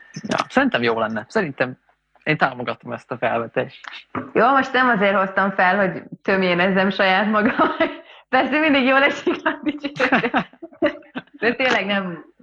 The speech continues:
Speaker 2: most nem azért mondtam, hogy itt, na, jöhetnek a dicséretek. De azért mindig jó. Majd a hallgatók írják meg kommentben, hogy szeretnék-e, hogy indítsak egy,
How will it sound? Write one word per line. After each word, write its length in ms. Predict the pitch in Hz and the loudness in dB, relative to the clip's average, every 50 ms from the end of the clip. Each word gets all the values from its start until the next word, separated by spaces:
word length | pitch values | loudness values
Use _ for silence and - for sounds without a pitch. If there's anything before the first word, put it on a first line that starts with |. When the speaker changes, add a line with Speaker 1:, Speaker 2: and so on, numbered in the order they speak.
| - - _ | -20 -20 _
Speaker 2:
most 200 | - 165 - - | -20 -18 -10 -6
nem 120 | 170 170 | -4 -2
azért 240 | 160 160 160 156 151 | 0 0 0 0 0
mondtam, 340 | 156 156 160 160 160 151 156 | 0 0 -2 -2 -2 -2 -2
hogy 160 | 165 151 143 | -2 -2 0
itt, 200 | 143 143 143 143 | 0 -2 -2 0
na, 280 | - 170 160 165 165 - _ _ - | 0 0 0 0 -2 -6 _ _ -2
jöhetnek 540 | - 202 208 196 170 180 - - 240 240 | 0 2 2 2 2 0 -2 -2 -2 0
a 60 | 226 208 | 2 2
dicséretek. 880 | 180 226 285 - - - - 285 302 294 - 302 294 - - 269 - - _ - - - - 285 - - - - 320 302 - - _ _ - - - - 226 _ _ _ _ - - _ _ _ _ - - - _ _ _ - _ _ _ _ _ _ _ _ _ _ _ - _ - | 4 4 4 2 0 -2 0 0 0 2 0 -2 -2 -2 -4 -6 -6 -8 _ -20 -18 -16 -16 -16 -16 -8 -2 -2 -2 -2 -4 -12 _ _ -20 -20 -20 -20 -20 _ _ _ _ -20 -20 _ _ _ _ -20 -20 -20 _ _ _ -20 _ _ _ _ _ _ _ _ _ _ _ -20 _ -10
De 200 | 190 175 165 - _ _ _ _ | -10 -10 -10 -10 _ _ _ _
azért 300 | - - 143 147 151 147 | -12 -10 -6 -4 -2 0
mindig 340 | 151 160 170 175 165 165 151 | 2 2 4 4 4 4 2
jó. 180 | 165 143 139 139 | 2 2 2 2
Majd 300 | 151 208 226 208 160 - - | 2 2 2 2 0 -2 -2
a 80 | 226 | -2
hallgatók 640 | 240 233 349 339 294 214 262 - - 226 233 202 - | 0 2 2 2 4 2 0 0 0 0 -2 0 0
írják 320 | 247 285 247 220 196 202 | 0 2 2 2 2 0
meg 160 | 202 190 196 196 | -2 -4 -4 -2
kommentben, 720 | - 240 233 226 226 233 226 240 233 254 247 240 262 277 - - - - _ _ | -2 0 0 2 2 2 2 2 2 2 4 2 2 0 -2 -8 -18 -20 _ _
hogy 140 | - 247 240 | -4 -4 -2
szeretnék-e, 800 | - - 294 - 208 214 240 - - 208 214 208 214 285 233 240 | 0 0 2 2 2 0 0 -2 -2 -2 -2 0 2 2 2 4
hogy 240 | 247 240 240 240 - - | 4 2 2 0 -4 -8
indítsak 720 | - - 254 262 233 196 226 240 - - - - 285 - - | -6 -2 -2 0 0 0 0 -2 -2 -2 0 0 0 0 0
egy, 180 | 302 294 294 | -2 -2 -2